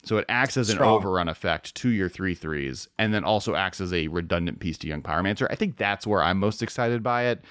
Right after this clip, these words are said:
Speaker 1: is, is that effect, um,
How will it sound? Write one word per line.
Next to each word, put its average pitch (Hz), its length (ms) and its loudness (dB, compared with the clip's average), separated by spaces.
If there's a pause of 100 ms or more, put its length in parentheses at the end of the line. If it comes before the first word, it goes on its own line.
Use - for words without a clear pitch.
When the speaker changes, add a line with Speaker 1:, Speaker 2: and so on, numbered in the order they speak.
(400)
Speaker 1:
is, 92 720 2
is 90 220 -2
that 85 200 0
effect, - 560 -6 (400)
um, 82 840 2